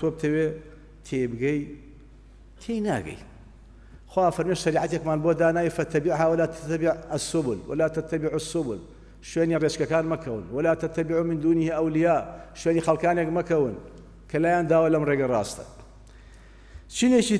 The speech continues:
تر ئەوانن کە دنیایان زۆر لاخۆشەوێت. ئەوانە وەلەم یورید إلا الحیاة الدنیا، چاوەڕێ مەکە کە شوێنی حەق و ڕاستی کەون. ئەوانەشی هەر لە خۆیانەوە مەسەلەن، تەبیعەتیان لارە،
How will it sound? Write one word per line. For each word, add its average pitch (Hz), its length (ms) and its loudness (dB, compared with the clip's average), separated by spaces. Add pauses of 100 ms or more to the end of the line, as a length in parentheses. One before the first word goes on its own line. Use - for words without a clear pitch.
تر 214 280 8 (1200)
ئەوانن 139 460 0
کە 143 100 2 (260)
دنیایان 135 420 0
زۆر 123 200 -2
لاخۆشەوێت. 95 600 -8 (1200)
ئەوانە 123 320 2
وەلەم 135 220 0
یورید 131 200 -2
إلا 123 140 -2
الحیاة 123 380 -4
الدنیا، 127 360 -4 (180)
چاوەڕێ 113 380 -2
مەکە 98 200 -8
کە 90 120 -10
شوێنی 87 260 -8
حەق - 140 -12
و 82 80 -10
ڕاستی - 300 -10
کەون. - 160 -20 (1300)
ئەوانەشی 208 480 2
هەر 220 140 0
لە 190 80 2
خۆیانەوە 196 520 -2
مەسەلەن، 156 360 -4 (180)
تەبیعەتیان 151 600 -2
لارە، 127 220 0